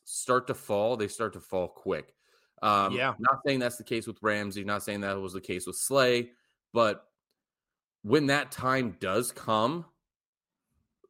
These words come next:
Speaker 1: they're already hot and cold right now that it's gonna be a massive drop off.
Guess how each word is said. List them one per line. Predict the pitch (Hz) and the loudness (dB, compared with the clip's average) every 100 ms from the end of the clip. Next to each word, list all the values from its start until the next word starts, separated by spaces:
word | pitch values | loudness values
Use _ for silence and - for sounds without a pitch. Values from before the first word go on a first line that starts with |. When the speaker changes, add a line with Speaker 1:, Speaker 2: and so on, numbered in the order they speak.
| _ | _
Speaker 1:
they're | 110 127 135 | 0 4 6
already | 120 139 143 123 | 6 6 6 2
hot | 120 123 | 4 2
and | 117 | 2
cold | 110 113 120 117 | 0 2 2 4
right | 110 98 | 2 2
now | 98 110 | 0 0
that | 120 101 - | 0 -2 0
it's | 127 139 | -2 -2
gonna | 160 123 | -4 -2
be | 117 113 | -2 -4
a | 76 98 92 | -4 -6 -6
massive | 90 95 98 107 110 110 107 101 82 | -8 -8 -4 -2 -2 -4 -4 -6 -6
drop | - 92 90 92 | -4 -2 -2 -4
off. | 85 73 - | -6 -6 -12